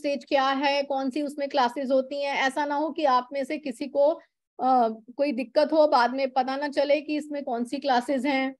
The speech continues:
राइट? ये सब चीजें नहीं होना चाहिए। You should know कि फाउंडेशनल स्टेज से लेकर, यानी नर्सरी से लेकर सेकंड क्लास तक की क्लासेज होती हैं। फाउंडेशनल जो हमारी स्टेज है,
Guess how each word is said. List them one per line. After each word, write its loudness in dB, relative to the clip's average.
राइट? 2
ये 4
सब 2
चीजें 0
नहीं -2
होना -2
चाहिए। -2
You -4
should -2
know -2
कि -2
फाउंडेशनल -2
स्टेज -4
से 0
लेकर, 0
यानी -2
नर्सरी 0
से 0
लेकर 0
सेकंड 2
क्लास 4
तक 0
की -2
क्लासेज -2
होती -2
हैं। -2
फाउंडेशनल 2
जो 0
हमारी 0
स्टेज -4
है, 0